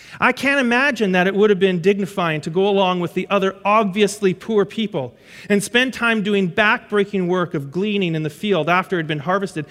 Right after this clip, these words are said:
But this is where Ruth was found working. She had to, to find enough food for herself and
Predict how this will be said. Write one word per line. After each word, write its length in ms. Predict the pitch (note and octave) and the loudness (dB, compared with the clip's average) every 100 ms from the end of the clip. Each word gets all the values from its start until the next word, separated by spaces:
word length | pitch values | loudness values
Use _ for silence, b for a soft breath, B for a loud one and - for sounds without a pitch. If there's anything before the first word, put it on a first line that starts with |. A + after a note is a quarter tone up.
| B B | B B
But 180 | G3 D#3+ | -2 0
this 220 | D4 D#4 | -2 0
is 160 | C#4+ | -4
where 220 | A#3 B3+ B3 | 0 2 2
Ruth 360 | G#3+ C#4 - | 2 0 0
was 160 | G#3+ G#3 | -2 -2
found 380 | - G#3+ G#3+ F#3+ | 0 0 0 0
working. 500 | A#3+ B3+ A3 D#3 A#2 - _ _ B B B | 0 0 -2 -4 -6 -14 _ _ B B B
She 240 | - C4+ A#3+ | -2 2 4
had 300 | A3+ D4+ - | 4 2 2
to, 100 | A3 | -2
to 60 | F#3 | 0
find 260 | - B3 | 2 2
enough 260 | B3 A#3 A3 | 4 2 0
food 400 | - D4 C#4+ G3 | -2 -2 -2 -2
for 240 | G#3 F#3+ B B B | -2 -2 B B B
herself 600 | G#3+ G#3 - C4 A#3 - | 0 0 0 2 2 0
and 180 | F#3+ | -4